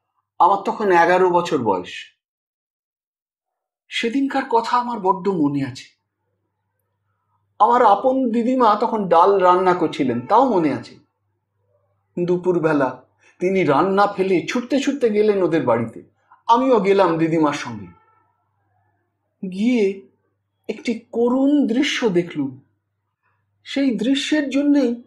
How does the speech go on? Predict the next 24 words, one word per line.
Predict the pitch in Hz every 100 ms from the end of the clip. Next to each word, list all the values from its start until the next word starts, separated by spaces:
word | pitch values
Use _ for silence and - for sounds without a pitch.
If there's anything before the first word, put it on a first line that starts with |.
| -
দিনটি | 190 247 240 240 214
বড্ড | 180 175 156
মনে | 208 170 160 165
আছে | 151 147 151
আমার। | 127 123 - _ _ _ _ _ _ _ _ _ _ _ _ _ _ _ 127
দেখি | 143 143 156 143 - _ _ _ _ _ _ _ _
যে | 185
রামলাল | 180 165 175 190 196
মামার | 196 190 196
সুন্দরী | 190 - 170 185 185 190 180
তরুণী | 180 165 180 180 151
বধূ | 147 147 175 151 147 - _
উঠানে | 160 165 170 165
দাঁড়িয়ে | 147 131 139 147 156
আছেন। | 143 147 127 - _ _ _ _ _ _ _ _ _ _ _ -
তিনি | 311 311
ডাকসাইটে | 170 143 - 262 285 294
সুন্দরী | 285 220 214 233 240
ছিলেন | - 151 120 120
মামার | 147 170 165
বাড়ির | 160 160 131
দেশে | 139 135 101
তখনকার | 160 180 160 151
আমলে। | 123 107 92 -